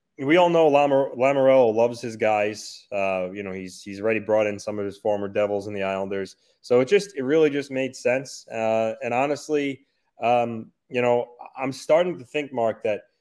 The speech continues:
the whole, the Islanders were, were really one of that on the day of free agency. It was down to them and the Devils on Gaudreau. I really wonder if that was more of a smokescreen intentionally,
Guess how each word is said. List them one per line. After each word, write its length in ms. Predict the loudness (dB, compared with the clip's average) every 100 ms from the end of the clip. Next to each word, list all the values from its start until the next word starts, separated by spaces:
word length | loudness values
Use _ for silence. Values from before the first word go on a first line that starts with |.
| _ _ -8
the 80 | 2
whole, 640 | 4 6 6 2 -4 _ _ _ _ _ _ _ _ -12 -8
the 100 | -2
Islanders 640 | 2 2 2 0 -2 0
were, 680 | 2 4 2 2 0 -4 -6
were 240 | -4 -2 -2
really 340 | 2 2 2
one 280 | 0 -2 -2
of 160 | -6
that 240 | -6 -6 -6 _ -8
on 160 | -6
the 80 | -4
day 180 | 0 0
of 80 | 0
free 180 | -2 -4
agency. 240 | -4 -6
It 40 | -6
was 180 | -8 -4
down 300 | -2 -2 -4
to 80 |
them 200 | -6 -4
and 80 | -4
the 60 | -4
Devils 340 | -2 -2 -2
on 140 | -6 -8
Gaudreau. 460 | -8 0 4 4
I 20 |
really 300 | 2 0 0
wonder 320 | 0 0 0 -2
if 100 | -2
that 160 | -2
was 140 | -4 -4
more 240 | -2 -2
of 60 | -2
a 20 |
smokescreen 840 | -8 -4 -2 -2 -4 -8 -8 -8 -16 _ _ _
intentionally, 840 | -8 -2 -2 -2 -4 -2 -2 -4